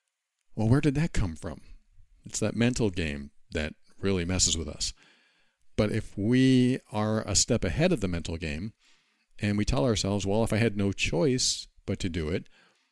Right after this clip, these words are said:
would I do it then?" Well, of course, I, I would have no choice. That means it's inside you. It means it's already there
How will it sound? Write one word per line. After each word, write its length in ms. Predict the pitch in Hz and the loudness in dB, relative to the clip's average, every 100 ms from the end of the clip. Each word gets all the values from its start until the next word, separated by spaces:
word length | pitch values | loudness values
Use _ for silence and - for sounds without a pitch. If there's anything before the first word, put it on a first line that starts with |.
| _ _ _ | _ _ _
would 160 | - 101 | 0 2
I 80 | 98 | 2
do 160 | 95 | 2
it 120 | 92 - | -2 -2
then?" 340 | 120 110 - - | -4 -4 -12 -10
Well, 160 | - 107 | -2 -2
of 100 | 110 | -2
course, 380 | - 208 - - | -2 -2 -2 -6
I, 140 | 80 - | -6 -4
I 100 | 92 | -2
would 120 | 98 | 2
have 140 | 110 | 2
no 120 | 113 | 2
choice. 540 | 120 104 247 - - - _ _ _ _ _ _ _ _ _ _ _ - | 2 0 0 -4 -8 -12 _ _ _ _ _ _ _ _ _ _ _ 0
That 100 | 165 | 4
means 140 | 151 | 6
it's 140 | 139 | 4
inside 440 | 139 - 147 175 151 | 6 6 6 4 2
you. 160 | 85 - | -2 -4
It 120 | 117 | -2
means 180 | 127 139 | 0 2
it's 100 | 127 | 2
already 540 | - 110 127 131 117 113 | 2 2 4 4 6 4
there 520 | 107 113 98 80 85 | 4 4 2 -2 -8